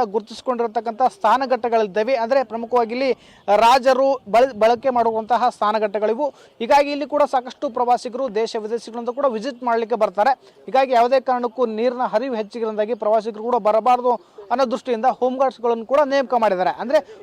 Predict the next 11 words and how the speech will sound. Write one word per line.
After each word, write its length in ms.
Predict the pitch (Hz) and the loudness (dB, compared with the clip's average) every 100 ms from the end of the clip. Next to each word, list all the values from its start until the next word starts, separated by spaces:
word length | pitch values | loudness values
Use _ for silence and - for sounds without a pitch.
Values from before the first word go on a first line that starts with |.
| - | -2
ಹೋಮ್ 240 | 226 277 | 0 2
ಗಾರ್ಡ್ಸ್‌ಗಳ 360 | 311 302 226 277 269 233 | 4 4 4 2 4 2
ನೇಮಕ 320 | 247 269 262 | 0 -2 0
ಮಾಡುವ 260 | 254 240 233 | 2 2 2
ಉದ್ದೇಶ 300 | 214 262 262 | 2 0 0
ಏನಂತಂದ್ರೆ 400 | 233 202 208 269 | -4 -4 -2 -2
ಪ್ರಮುಖವಾಗಿ 680 | 226 233 240 254 240 247 - | -2 -6 -2 2 2 0 -4
ಸಾಕಷ್ಟು 400 | 202 226 - 285 | -4 -6 -6 -6
ಪ್ರವಾಸಿಗರು 640 | 254 240 240 214 233 269 | 0 2 2 2 -4 -4
ಇಲ್ಲಿ 140 | 233 196 | -4 -2
ಬಂದಾಗ 380 | 214 208 175 | 0 2 4